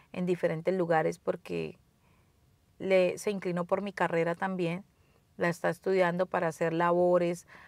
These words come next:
para hacer muchas cosas, para ayudar. No le niego que a veces hay temor. A veces hay temor de cuando la miro y decir, "¿Será que vuelve a pasar?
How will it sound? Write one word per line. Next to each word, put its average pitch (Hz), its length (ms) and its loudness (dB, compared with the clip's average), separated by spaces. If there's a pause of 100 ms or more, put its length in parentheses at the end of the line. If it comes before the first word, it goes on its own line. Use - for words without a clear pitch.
(140)
para 180 180 2
hacer 175 220 0
muchas 180 340 -2
cosas, 185 380 0
para 180 220 -2
ayudar. 160 400 0 (1600)
No 202 160 -4
le 208 140 2
niego 220 240 -2
que 220 100 -4
a 208 40 4
veces 180 280 0
hay 180 80 -4
temor. 170 360 -6 (1000)
A 180 120 -4
veces 185 220 -4
hay 196 120 -4
temor 196 400 -4
de 202 160 -2
cuando 185 260 -2
la 170 120 -2
miro 175 240 -2
y 185 40 -2
decir, 185 420 -4 (920)
"¿Será 180 300 -4
que 185 140 -8
vuelve 190 280 -2
a - 20 -6
pasar? 180 460 -4